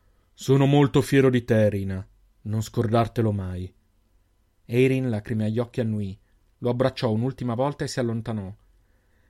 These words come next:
Bors si volse a Reynald, Zalen e Selin. "Siete molto coraggiosi.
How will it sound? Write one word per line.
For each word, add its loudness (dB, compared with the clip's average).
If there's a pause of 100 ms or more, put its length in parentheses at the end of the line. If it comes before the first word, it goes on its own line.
(120)
Bors 4
si -2
volse 0
a 0
Reynald, 0
Zalen 0
e -4
Selin. -8 (680)
"Siete 0
molto 4
coraggiosi. -2